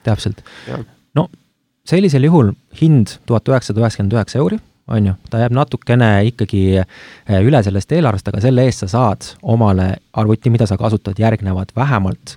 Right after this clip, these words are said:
Speaker 1: kümme aastat, on
Speaker 2: Mhm.
Speaker 1: ju. Sellel on, ta on piisavalt võimsus, et ei ole seda olukorda, kus kahe aasta pärast juba tahad uut, on ju. Et,
Speaker 2: Mhm.
Speaker 1: et ta toimib sul sama kiiresti ikkagi mitmed, mitmed aastad. Ja noh,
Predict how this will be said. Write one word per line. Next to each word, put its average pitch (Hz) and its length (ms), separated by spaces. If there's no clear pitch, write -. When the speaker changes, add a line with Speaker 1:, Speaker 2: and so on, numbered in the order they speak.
Speaker 1:
kümme 101 260
aastat, - 500
on 107 80
Speaker 2:
Mhm. 101 120
Speaker 1:
ju. 107 80
Sellel 120 240
on, 107 180
ta 113 80
on 107 220
piisavalt 117 420
võimsus, 127 360
et - 120
ei 110 60
ole 117 100
seda 107 160
olukorda, 101 480
kus - 140
kahe 110 240
aasta 107 240
pärast 101 300
juba 104 140
tahad 104 240
uut, - 280
on - 140
ju. - 80
Et, 156 120
Speaker 2:
Mhm. 143 100
Speaker 1:
et - 80
ta 107 80
toimib 120 360
sul 98 440
sama 127 240
kiiresti 120 460
ikkagi 107 160
mitmed, 110 280
mitmed 117 220
aastad. 156 280
Ja 107 280
noh, 135 140